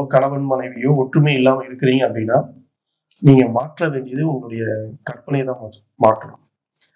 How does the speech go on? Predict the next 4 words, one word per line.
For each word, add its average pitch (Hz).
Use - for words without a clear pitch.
இது 214
கற்பனை 269
பண்ணி 226
பழகணும். 214